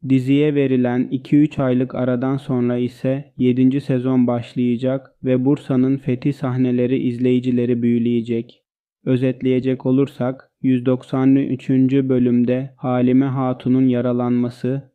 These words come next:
Medrese kalesinin içeriden zayıflatılması, Yigit Bey'in ihaneti ve Turgut Bey'in planı izleyicilere büyük heyecan yaşatacak. Aynı zamanda yeni bir karakterin diziye dahil olmasıyla sürpriz dolu sahneler bizleri bekliyor.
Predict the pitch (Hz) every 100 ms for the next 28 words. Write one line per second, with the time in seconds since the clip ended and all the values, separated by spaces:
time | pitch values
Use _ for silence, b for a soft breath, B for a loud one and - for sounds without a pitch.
0 | - 127 127 131 135 151 143 135 127 123
1 | 131 127 135 131 - 131 123 127 131 123
2 | 123 123 123 123 - 123 120 120 - 131
3 | 139 _ - 131 127 135 - 131 131 135
4 | - 120 123 120 120 - 135 143 - 131
5 | 123 131 123 139 139 131 127 127 123 123
6 | 120 123 139 - - 123 127 127 123 127
7 | 123 131 135 127 127 139 135 123 123 123
8 | 123 120 113 113 117 113 117 120 _ _
9 | 131 135 139 123 127 120 120 120 123 135
10 | 139 127 131 143 139 135 131 123 123 -
11 | 123 131 131 123 117 127 131 127 123 120
12 | 131 127 120 120 120 139 131 123 127 135
13 | _ - 127 127 143 131 127 123 127 -
14 | 120 123 127 135 139 131 123 120 123 135
15 | 123 117 - 120 113